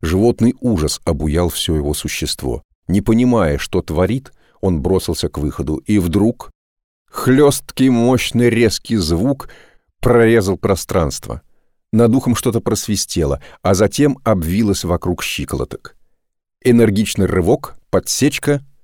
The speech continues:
и незадачливый беглец рухнул озимь со всего маху. «Помогите, отпустите, спасите!» — что было мочи, заорал он. «Чего голосишь-то?» —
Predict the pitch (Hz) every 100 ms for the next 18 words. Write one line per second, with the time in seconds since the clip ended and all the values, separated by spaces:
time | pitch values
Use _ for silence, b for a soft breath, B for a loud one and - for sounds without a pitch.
0 | _ _ _ _ _ _ _ 151 175 147
1 | 123 98 101 104 95 - 85 85 69 87
2 | 80 117 139 - 85 90 95 - 80 -
3 | - 117 110 113 113 - 85 - 82 76
4 | 73 69 64 - - _ _ _ _ _
5 | _ _ _ _ 107 113 117 277 202 95
6 | - 156 - - 185 - 107 - 147 -
7 | 208 - 120 - 101 101 98 98 90 90
8 | 87 90 87 78 67 - _ _ _ _
9 | _ _ _ _ _ _ - - 78 92
10 | 92 101 - 113 - - 64 50